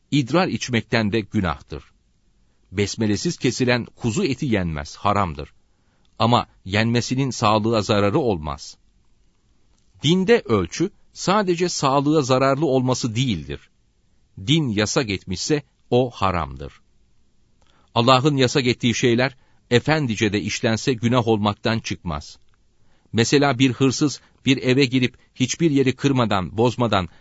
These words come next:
sadece altınları alıp götürse efendice yaptı diye hırsızlığı günah olmaz mı?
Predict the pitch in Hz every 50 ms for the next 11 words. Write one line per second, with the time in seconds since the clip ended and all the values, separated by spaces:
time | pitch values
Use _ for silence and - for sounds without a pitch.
0 | - - - - - 196 220 175 160 135 135 143 - 120 120 120 - - 143 139
1 | 135 139 160 - - 135 117 110 - - 120 110 - 123 107 - - 110 95 _
2 | _ _ _ _ - - 160 156 - 214 214 208 160 120 - 117 104 101 107 104
3 | - - - 117 98 104 101 95 85 - _ - - - 123 123 107 - - 117
4 | 98 - 113 113 104 87 - 110 101 101 90 85 95 90 80 80 87 110 123 -
5 | 170 185